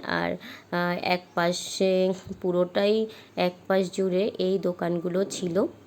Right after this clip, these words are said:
আর সবাই কিন্তু কেনাকাটাও করছিল। তো আমরা যেতে যেতে একদম শেষ মাথায় চলে যাচ্ছি। আরোহী তো বলছে যে, "আর কত দূর, এখন নামো,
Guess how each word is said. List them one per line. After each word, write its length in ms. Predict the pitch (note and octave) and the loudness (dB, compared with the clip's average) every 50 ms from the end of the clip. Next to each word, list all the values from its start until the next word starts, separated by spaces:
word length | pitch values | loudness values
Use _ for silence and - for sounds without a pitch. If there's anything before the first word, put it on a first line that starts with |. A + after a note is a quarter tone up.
| - - - - - - - - - - - - - | -20 -20 -20 -20 -20 -18 -18 -16 -16 -14 -14 -8 -4
আর 160 | - F3 E3+ E3 | -2 0 0 0
সবাই 480 | F3+ - G#3+ E3+ D#3+ E3 E3+ E3+ F3+ F3+ F3+ | 0 4 4 4 6 6 4 2 2 2 0
কিন্তু 280 | G3+ F#3 F#3 - G#3+ | 0 0 2 0 0
কেনাকাটাও 720 | G#3 - - F3 E3+ E3+ E3 E3 E3+ E3+ E3 - F#3+ A3 C4 | 0 0 0 0 0 0 0 -2 -2 -2 0 0 2 2 2
করছিল। 580 | C4+ - A3+ G3 F#3+ - - - G3 E3+ E3 E3 - - - - - - - - | 2 2 0 0 0 -2 -4 -4 -2 -2 -4 -6 -8 -10 -16 -18 -18 -18 -6 0
তো 120 | - A#3 | 2 2
আমরা 440 | A#3 G3+ F#3 F3+ F3+ F#3 F#3 F#3+ G3 | 4 4 4 4 4 2 2 2 0
যেতে 420 | F#3 E3+ E3+ E3 E3 - - F#3 F#3 | 0 0 0 0 0 0 0 0 0
যেতে 320 | F3+ F#3 F#3 F3+ - G3+ | 0 0 -2 0 4 4
একদম 680 | G#3 G3 F3 E3 D#3+ D#3+ D#3+ D#3+ D#3+ E3 F#3 F#3 F#3 F#3 | 4 6 4 4 2 0 -2 -2 -2 0 2 2 4 2
শেষ 460 | F3+ - - F3 E3 F3+ - - - | 0 -2 -4 -4 -4 -4 -4 -4 -2
মাথায় 480 | F#3 F3 E3 D#3 - - F3+ F3+ G3 G3 - - - - - - | -2 0 -2 -2 -2 0 2 2 2 2 0 -8 -16 -18 -18 -2
চলে 320 | - G3 F#3 F3 F3 F3+ F3+ | 0 2 2 4 4 2 2
যাচ্ছি। 520 | F#3 F3+ F3 F3 - - - - A3 A3+ | 2 0 0 -2 -2 -6 -2 0 2 2
আরোহী 420 | G3+ E3+ D#3 D#3 E3 F3+ F3+ G#3 | 2 2 2 2 2 2 2 2
তো 140 | G3+ G3+ G#3+ G#3 | 2 2 0 0
বলছে 640 | F#3+ F#3 F3 E3+ F3+ G3 F#3+ - - - A#3 G#3+ | 2 0 0 0 0 -2 -4 -4 0 2 2 2
যে, 160 | F3+ F3 F#3 | 2 2 0
"আর 240 | F3+ F3 F3 F3+ G3+ G#3 - | 2 2 4 4 2 4 4
কত 260 | - F#3 F3 F3 - F#3 F3+ | 2 2 2 2 2 0 2
দূর, 220 | E3+ E3 E3 D#3+ | 2 0 0 0
এখন 340 | F3 E3+ E3+ - - A3 A3 A3+ A3 | 0 -2 -2 -2 -2 0 0 2 2
নামো, 360 | F#3+ E3+ D#3+ D#3+ D#3+ D3 | 2 0 0 0 -2 -2